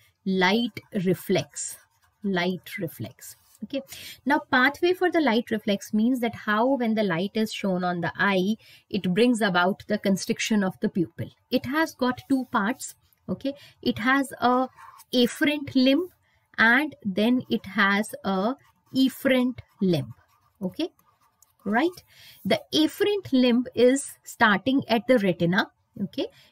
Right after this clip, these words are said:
It is starting at the retina because retina has photoreceptors which will sense the light. And then the axons of the ganglion cells through the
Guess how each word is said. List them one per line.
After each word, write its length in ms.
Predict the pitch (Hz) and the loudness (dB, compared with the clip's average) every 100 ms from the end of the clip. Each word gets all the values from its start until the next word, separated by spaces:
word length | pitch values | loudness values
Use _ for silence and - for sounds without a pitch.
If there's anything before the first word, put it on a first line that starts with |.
| - | -4
It 120 | 208 | 0
is 120 | 247 | 0
starting 460 | - 240 214 269 277 | 2 2 2 2 2
at 100 | 269 | 2
the 120 | 233 | 2
retina 420 | 196 165 190 214 262 | 0 0 0 0 0
because 320 | 226 233 233 | 0 0 2
retina 460 | 190 190 247 285 277 | 2 0 2 2 2
has 220 | 247 240 | 0 0
photoreceptors 800 | - 196 233 220 - 180 - 240 | -2 0 2 0 0 -4 0 -2
which 200 | 214 214 | 0 -2
will 120 | 247 240 | -2 -2
sense 380 | - 202 220 | 0 2 2
the 160 | - 240 | 0 -2
light. 400 | 226 170 202 - - _ _ _ _ - | 0 -2 -4 -10 -20 _ _ _ _ 0
And 240 | 220 190 | 2 4
then 260 | 254 302 320 | 4 2 2
the 160 | 330 - | 0 2
axons 560 | 226 180 240 294 311 311 | 2 2 2 2 0 -2
of 100 | 302 | -2
the 80 | 269 | -4
ganglion 580 | 196 196 196 214 226 226 | -2 0 2 2 2 0
cells 600 | - 254 185 190 - - _ _ _ | 0 2 4 2 0 -8 _ _ _
through 360 | - 320 359 403 | 4 6 8 4
the 100 | 403 | 2